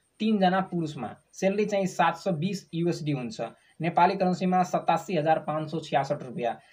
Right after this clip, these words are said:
त्यस्तै यहाँ लेखेछ, अ, ब्लास्टर पेन्टर मिडियम एक्सपिरियन्समा चाहियो, होइन, जसको अलिकति पनि एक्सपिरियन्स छ, होइन, अ, सेन्टरमा जुन हुन्छ होइन, एउटा चाहिँ हाई एक्सपिरियन्स हुन्छ, एउटा चाहिँ मिडियम एक्सपिरियन्स हुन्छ।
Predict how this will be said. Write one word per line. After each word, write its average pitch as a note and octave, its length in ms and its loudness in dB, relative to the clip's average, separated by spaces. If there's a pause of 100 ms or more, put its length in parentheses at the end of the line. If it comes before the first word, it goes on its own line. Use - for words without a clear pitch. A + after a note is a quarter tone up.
(140)
त्यस्तै G3 200 -2
यहाँ G#3+ 120 2
लेखेछ, G3+ 300 0
अ, G#3+ 140 2 (280)
ब्लास्टर E3 680 4
पेन्टर G3 600 -2
मिडियम F#3+ 460 2
एक्सपिरियन्समा F3+ 680 -2
चाहियो, B2+ 300 -2
होइन, F3 140 2 (380)
जसको F3 260 0
अलिकति F#3 540 2
पनि F#3 340 2
एक्सपिरियन्स F3+ 460 -2
छ, - 40 0
होइन, E3+ 540 -2 (240)
अ, C#3+ 260 2
सेन्टरमा G3 460 0
जुन F#3 180 2
हुन्छ D3 180 0
होइन, F3 140 2 (200)
एउटा E3+ 240 0
चाहिँ D#3+ 200 2
हाई C#3 240 4
एक्सपिरियन्स D#3 440 -4
हुन्छ, C#3+ 180 -2 (380)
एउटा D#3+ 200 0
चाहिँ D#3+ 200 2
मिडियम E3 400 4
एक्सपिरियन्स D3+ 440 -4
हुन्छ। C#3+ 200 -4